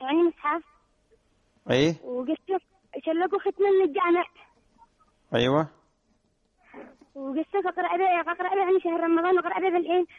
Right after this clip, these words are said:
Speaker 1: لا بدو يعني لما ولا شلكوا من الجامع ما يصح.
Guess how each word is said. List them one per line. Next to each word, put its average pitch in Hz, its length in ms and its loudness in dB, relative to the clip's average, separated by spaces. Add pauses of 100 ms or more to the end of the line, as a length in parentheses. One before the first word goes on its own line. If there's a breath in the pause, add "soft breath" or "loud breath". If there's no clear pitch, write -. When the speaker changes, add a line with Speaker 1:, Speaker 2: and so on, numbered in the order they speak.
(440 loud breath)
Speaker 1:
لا 359 260 2
بدو 294 160 -2 (180)
يعني 370 180 2
لما 403 260 4
ولا 392 140 4
شلكوا 370 320 2
من 392 100 6
الجامع 381 300 2
ما 392 120 4
يصح. 415 440 -4